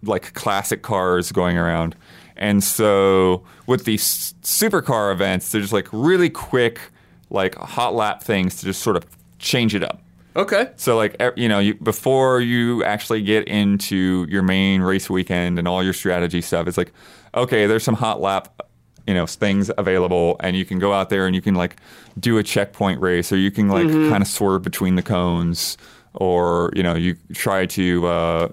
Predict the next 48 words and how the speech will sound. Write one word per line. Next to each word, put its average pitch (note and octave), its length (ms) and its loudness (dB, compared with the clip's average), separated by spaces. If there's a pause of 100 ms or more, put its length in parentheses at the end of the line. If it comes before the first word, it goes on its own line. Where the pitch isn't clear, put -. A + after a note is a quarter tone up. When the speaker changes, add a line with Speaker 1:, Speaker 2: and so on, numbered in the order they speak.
Speaker 1:
you G2 100 -4
know, F2+ 60 0
some G2 140 -2
of F#2+ 60 2
'em F2 80 -2
are, F2+ 100 0
like, F2 220 -2
average F2 360 -4
speed, F#2 340 -4
so F#2 100 -4
it's F2 100 -4
like F2+ 80 0
you F2+ 80 -2
try F#2 160 -2
to F2 80 0
get F2+ 140 -2
from F#2+ 140 -2
one G2 160 0
point F#2 200 -2
on F2+ 160 0
the F2 60 -4
track F2+ 240 -4
to G2 120 -8
another F2+ 220 0
point F2+ 200 -2
on F2 120 0
the E2+ 60 -6
track F2 340 -4
Speaker 2:
Okay. B2 320 0
Speaker 1:
and G#2+ 100 2
maintain G#2 560 2
a, F#2 80 2
like, F2+ 220 -2 (100)
a G2+ 40 -6
high G2 240 -2
level F#2 240 0
of E2+ 80 -4
speed F2 320 -4
throughout E2 340 -2
it. F2 80 2
Speaker 2:
Are E3 120 2
these, D#3 680 2 (720)
'cause - 260 -10
when D#3 140 0
I F#3+ 80 4
played F3 240 2
G C#3+ 140 -2
T B2 520 -2